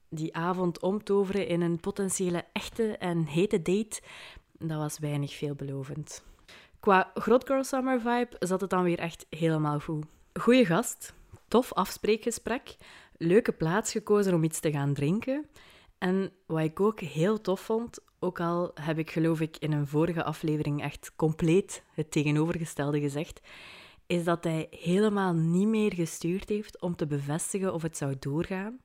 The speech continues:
Ik had gezegd dat ik er zou zijn en hij vertrouwde erop. Dat vind ik cool. Toen ik merkte dat ik te laat ging zijn, natuurlijk, heb ik wel een berichtje gestuurd dat ik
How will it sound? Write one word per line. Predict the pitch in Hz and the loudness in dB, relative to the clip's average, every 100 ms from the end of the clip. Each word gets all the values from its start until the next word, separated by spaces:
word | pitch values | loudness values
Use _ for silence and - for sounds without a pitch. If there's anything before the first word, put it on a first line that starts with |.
| _ _ _ _ _ _ _ - _ - | _ _ _ _ _ _ _ -20 _ 0
Ik | 220 214 | 0 2
had | 247 - | -2 0
gezegd | 185 165 208 262 - - | 0 2 0 -2 -12 -12
dat | 185 | -4
ik | 185 190 | -2 0
er | |
zou | 180 170 160 | 0 0 2
zijn | 170 175 185 _ _ - | 2 0 -6 _ _ -8
en | 170 | 0
hij | 156 156 | 2 2
vertrouwde | 160 - 139 139 139 | 0 -4 -4 -2 -4
erop. | 139 139 - - _ _ _ _ _ _ | -4 -8 -14 -20 _ _ _ _ _ _
Dat | - | -10
vind | 190 196 | -4 -4
ik | 202 | -4
cool. | - 180 240 - _ - - - - - - _ _ _ - | -4 -2 -4 -8 _ -20 -20 -20 -20 -20 -20 _ _ _ -6
Toen | 190 | 0
ik | 175 165 - | 0 -2 -4
merkte | 165 170 - | -2 -2 -2
dat | 160 | -2
ik | 151 | -2
te | - - | -2 -4
laat | 143 147 170 | 0 0 0
ging | 147 139 | -4 -2
zijn, | 143 139 156 160 - _ _ _ - | -2 -2 -4 -6 -12 _ _ _ -10
natuurlijk, | 131 123 - 117 139 - - - - - - | -8 -8 -8 -10 -10 -14 -20 -20 -18 -18 -2
heb | 175 | 2
ik | 180 | 4
wel | 180 160 | 4 4
een | 151 | 4
berichtje | 147 - 151 | 0 -2 -4
gestuurd | 143 - 151 151 - 151 | -4 -6 -6 -6 -6 -6
dat | 139 | -6
ik | - | -6